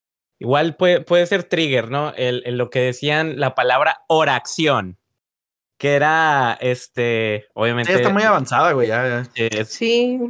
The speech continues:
Speaker 1: es, es
Speaker 3: Es muy
Speaker 1: orar y,
Speaker 3: nueva.
Speaker 1: y accionar, ¿no? Este, no, esa, pues, esa es, tiene, bueno,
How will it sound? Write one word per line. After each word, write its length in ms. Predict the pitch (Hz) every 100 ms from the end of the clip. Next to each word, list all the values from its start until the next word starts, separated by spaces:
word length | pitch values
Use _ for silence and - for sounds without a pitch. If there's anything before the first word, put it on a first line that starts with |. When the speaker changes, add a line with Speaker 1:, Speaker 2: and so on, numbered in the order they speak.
| -
Speaker 1:
es, 280 | - 135 135 127
es 140 | 135
Speaker 3:
Es 0 |
muy 80 | 127
Speaker 1:
orar 400 | 147 151 165 185
y, 20 |
Speaker 3:
nueva. 260 | 190 208 214
Speaker 1:
y 340 | 123 117 113
accionar, 520 | 107 - 117 123 123
¿no? 240 | 120 139 160
Este, 520 | 110 - 110 104 98 _ - - _ -
no, 340 | 123 110 160
esa, 560 | 165 175 170 156 117 110 - _ -
pues, 160 | 113 113 - _ _
esa 240 | 107 143 214
es, 300 | 302 294 - _ _ -
tiene, 200 | 359 440 415 370 - _ -
bueno, 320 | 480 330